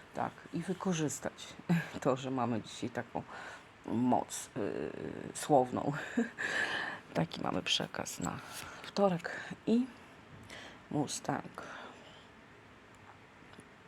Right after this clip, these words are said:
Podążaj wciąż naprzód i nie przyjmuj odmowy. Oczekuj cudownych rozwiązań.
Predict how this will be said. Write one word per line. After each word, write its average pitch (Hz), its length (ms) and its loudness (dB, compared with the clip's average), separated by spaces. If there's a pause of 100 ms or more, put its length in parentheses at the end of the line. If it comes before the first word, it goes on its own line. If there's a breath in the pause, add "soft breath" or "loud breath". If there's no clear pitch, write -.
(580)
Podążaj 185 680 8
wciąż 147 380 2
naprzód - 500 0 (460 loud breath)
i 165 40 8
nie 143 160 10
przyjmuj 170 520 6
odmowy. 127 560 4 (420 loud breath)
Oczekuj 208 640 4
cudownych 123 680 2
rozwiązań. 127 720 0